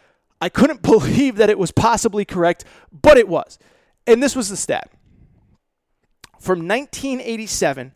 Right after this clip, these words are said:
until two thousand, that's fourteen straight seasons, they finished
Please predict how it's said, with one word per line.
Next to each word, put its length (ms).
until 320
two 280
thousand, 440
that's 240
fourteen 800
straight 460
seasons, 580
they 180
finished 560